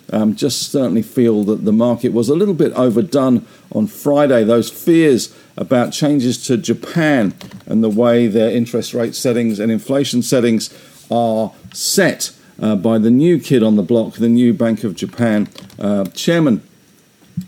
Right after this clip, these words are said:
did whack our market quite considerably on Friday, but we are fighting back. Uh, Japanese market as well looking pretty much better today. And of course, we did see U S markets looking pretty good on Friday, again with some good numbers coming out from the U S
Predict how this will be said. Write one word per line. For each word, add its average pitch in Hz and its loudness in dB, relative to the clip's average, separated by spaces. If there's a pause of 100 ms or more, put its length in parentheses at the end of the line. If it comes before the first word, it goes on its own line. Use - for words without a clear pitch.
did 117 -2
whack 123 -2
our 110 0
market 107 -2
quite 117 -4
considerably 98 -4 (380)
on 98 -2
Friday, 120 0
but 98 -4
we 113 0
are 117 0
fighting 107 -2
back. - -2 (280)
Uh, 104 0
Japanese 120 -2
market 110 -2
as 92 -4
well 107 0
looking 98 -2
pretty 104 -4
much 101 -4
better 104 0
today. 104 -4
And 104 0
of 95 -8
course, 110 -4
we 110 -4
did 110 -4
see 104 -2 (280)
U 127 2
S 113 -2
markets 120 0 (220)
looking 120 0
pretty 123 -2
good 107 0
on 104 -4
Friday, 127 -2
again 113 0
with 101 0
some 113 -2
good 120 0
numbers 110 2
coming 110 0
out 104 -2
from 101 0
the 104 2
U 110 2
S - -6